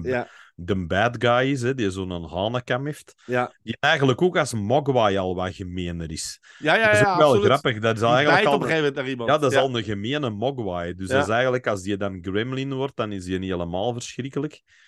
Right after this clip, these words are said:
Speaker 1: Ehm, het heeft ook een klein beetje zoiets, ehm, ik ga nu een rare vergelijking maken, maar ik moest er altijd om denken.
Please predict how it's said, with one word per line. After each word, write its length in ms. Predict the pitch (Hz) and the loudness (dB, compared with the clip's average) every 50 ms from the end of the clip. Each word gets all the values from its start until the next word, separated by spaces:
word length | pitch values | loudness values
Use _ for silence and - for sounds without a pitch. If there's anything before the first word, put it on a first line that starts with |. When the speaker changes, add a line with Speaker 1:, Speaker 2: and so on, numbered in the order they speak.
| _ _ _ _ _ _ _ _ _ _ _ | _ _ _ _ _ _ _ _ _ _ _
Speaker 1:
Ehm, 260 | - 107 107 104 107 - | -4 0 0 0 0 -2
het 200 | - 107 107 - | -2 -2 -2 -2
heeft 380 | - 98 117 170 214 - - 214 | 0 2 2 2 2 2 0 -2
ook 120 | 202 - | 0 2
een 240 | 180 143 117 101 92 - | 2 0 0 -2 -4 -4
klein 440 | - 113 107 135 180 208 214 202 180 | -4 -2 0 0 0 -2 -2 -4 -4
beetje 540 | 175 196 - - - 202 196 190 196 - _ | -4 -6 -6 -4 -2 -2 -2 -2 -4 -6 _
zoiets, 800 | - 117 107 95 117 123 123 123 123 135 131 - - - - - _ | -10 -8 -6 -2 -2 -2 -2 -2 -4 -4 -6 -8 -12 -14 -14 -12 _
ehm, 800 | - 110 110 110 110 107 104 107 104 101 98 98 95 98 95 90 90 - | -2 0 2 4 4 4 4 4 2 2 -2 -4 -8 -8 -8 -10 -12 -12
ik 160 | 104 98 - | -14 -8 -4
ga 80 | - | -2
nu 200 | 117 113 123 143 | 0 0 2 2
een 140 | 147 120 104 | 4 2 4
rare 320 | 92 101 110 123 139 139 123 | 4 2 2 2 2 0 0
vergelijking 680 | 120 113 104 95 95 87 92 113 151 - - 165 165 170 | -2 -4 -4 -4 -2 -2 0 -2 -2 -4 -8 -10 -8 -6
maken, 260 | 170 180 185 - 190 | -6 -6 -4 -2 -2
maar 80 | 151 127 | -2 -2
ik 80 | 117 - | -4 -4
moest 220 | 110 113 110 - | -6 -8 -6 -4
er 80 | - 87 | -2 0
altijd 320 | 92 127 - 165 139 - | 0 0 -2 -6 -6 -4
om 180 | 139 131 117 107 | -4 -2 -2 -2
denken. 380 | 101 98 110 139 139 - 190 | -4 -4 -4 -4 -6 -8 -10